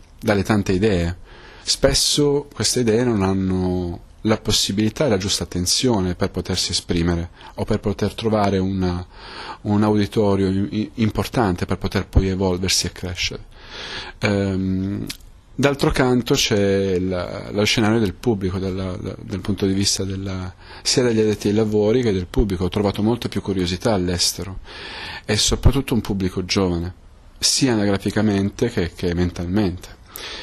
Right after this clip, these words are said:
Eh, c'è voglia e c'è educazione ad ascoltare anche qualcosa di nuovo, anche quelle che sono, eh, nuove idee, nuovi messaggi e anche, eh, un certo rinnovamento anche dello scenario jazzistico europeo,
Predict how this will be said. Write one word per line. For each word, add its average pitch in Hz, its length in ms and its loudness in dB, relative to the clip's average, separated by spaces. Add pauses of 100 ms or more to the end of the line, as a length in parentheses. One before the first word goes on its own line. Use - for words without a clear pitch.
(120)
Eh, 87 640 -2
c'è 117 540 2
voglia 113 640 4
e 98 60 4
c'è - 220 2
educazione 101 760 0
ad 120 80 2
ascoltare 92 460 -2
anche 92 180 -4
qualcosa 90 380 -6
di 85 120 0
nuovo, 101 380 2
anche 87 260 -8
quelle 98 180 -8
che 92 80 -6
sono, 90 460 -4 (720)
eh, 90 300 -2
nuove 95 280 2
idee, 104 280 2
nuovi 92 180 2
messaggi 92 800 0 (100)
e 107 160 -4
anche, 101 720 -2 (760)
eh, 196 60 -2 (760)
un 127 540 -8
certo 131 340 0
rinnovamento 113 720 2
anche 92 200 -4
dello 95 140 -4
scenario 95 420 0
jazzistico 90 640 -4
europeo, 95 500 -8